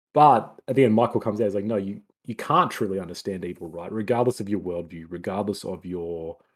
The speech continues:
religion, lack thereof, your philosophies,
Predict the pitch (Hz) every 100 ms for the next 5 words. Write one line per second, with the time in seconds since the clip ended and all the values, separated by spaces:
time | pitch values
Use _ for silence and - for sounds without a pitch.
0 | _ 82 85 123 113 120 101 98 - 95
1 | 85 101 104 101 95 92 87 87 87 _
2 | - 98 101 101 - 73 101 -